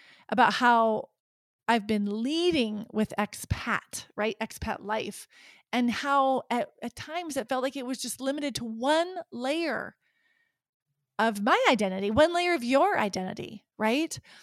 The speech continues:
And even the word expat, we know it resonates with some. For others, it's tolerated. And by others, it's wholeheartedly and for good reason rejected,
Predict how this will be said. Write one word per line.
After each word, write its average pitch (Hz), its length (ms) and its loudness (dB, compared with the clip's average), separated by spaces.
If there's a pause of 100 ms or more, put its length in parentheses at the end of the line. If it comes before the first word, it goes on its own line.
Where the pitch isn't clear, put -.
(180)
And 262 160 2
even 403 240 4
the 302 80 4
word 262 460 2
expat, - 460 -4 (120)
we 240 180 -2
know 233 680 2 (160)
it 214 140 -2
resonates 247 680 2
with 240 100 -4
some. 226 460 -2 (1160)
For 233 140 -2 (140)
others, 240 360 6
it's 247 280 -2
tolerated. 220 800 2 (720)
And 247 160 4
by 269 140 4
others, 277 280 4
it's 285 140 -2
wholeheartedly 277 1000 -4
and 277 120 -8
for 277 100 -10
good 254 220 -4
reason 262 460 -2
rejected, - 680 -8